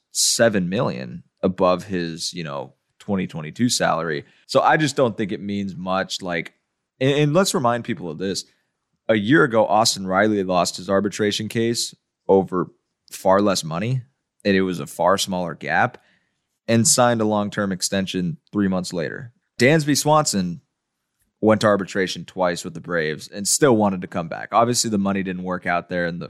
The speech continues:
Cubs paid him more, but he still wanted to come back to the Braves. It's a part of the business, and players understand that. Like, as much as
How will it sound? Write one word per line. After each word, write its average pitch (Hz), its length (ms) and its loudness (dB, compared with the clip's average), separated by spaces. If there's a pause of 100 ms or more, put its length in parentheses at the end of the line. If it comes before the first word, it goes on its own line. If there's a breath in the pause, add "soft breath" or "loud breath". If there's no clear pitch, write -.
Cubs - 300 -4
paid 85 240 -8
him 92 100 -6
more, 98 220 -4
but 107 80 -6
he 156 80 2
still 180 240 4
wanted 107 140 2
to 92 100 -10
come 69 140 -12
back 58 180 -14
to 80 80 -20
the 78 80 -20
Braves. - 320 -20 (400)
It's 147 200 4
a 139 60 4
part 147 240 4
of 160 80 -2
the 113 60 -2
business, 101 560 -4
and 95 100 -8
players 90 400 -4
understand 69 640 -10
that. 53 220 -20
Like, 87 180 -10
as 92 120 -10
much 101 280 -6
as 87 340 -8